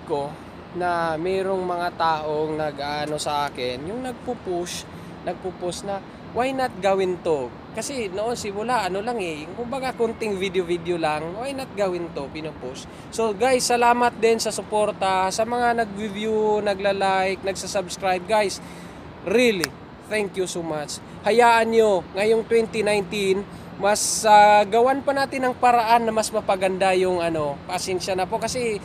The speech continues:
nagsisimula lang po tayo. Gawan natin ng paraan na mas mapaganda pa yung mga videos natin.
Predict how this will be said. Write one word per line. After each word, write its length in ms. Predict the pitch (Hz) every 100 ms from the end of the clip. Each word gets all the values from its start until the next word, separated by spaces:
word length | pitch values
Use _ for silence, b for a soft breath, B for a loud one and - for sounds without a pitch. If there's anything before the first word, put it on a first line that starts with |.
| B
nagsisimula 640 | 233 233 240 247 226 226
lang 160 | 202 202
po 160 | -
tayo. 400 | - 190 185 165 147 B B
Gawan 320 | 240 269 262
natin 240 | 254 254
ng 100 | 240 233
paraan 640 | 233 214 175 160 151 156 - B B
na 80 | 190
mas 240 | 208 -
mapaganda 720 | 220 208 202 185 190 185 190
pa 240 | 180 170 175
yung 160 | 180
mga 320 | 175 170 165
videos 480 | 160 170 160 175 170
natin. 560 | 180 165 165 151 143